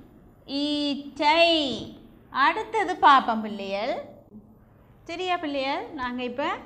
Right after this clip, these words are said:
ஈசல் வாசிப்போம். சரியா?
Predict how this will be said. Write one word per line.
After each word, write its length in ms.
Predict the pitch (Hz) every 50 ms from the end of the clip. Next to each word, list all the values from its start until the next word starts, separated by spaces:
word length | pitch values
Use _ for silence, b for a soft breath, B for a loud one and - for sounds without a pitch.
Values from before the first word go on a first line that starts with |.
| B B B B B -
ஈசல் 520 | 247 262 277 277 269 269 277 262 277 320 508 523 - - - - - - -
வாசிப்போம். 580 | 269 277 277 254 262 - 214 185 - 185 165 214
சரியா? 480 | - 370 381 370 320 285 269 269 285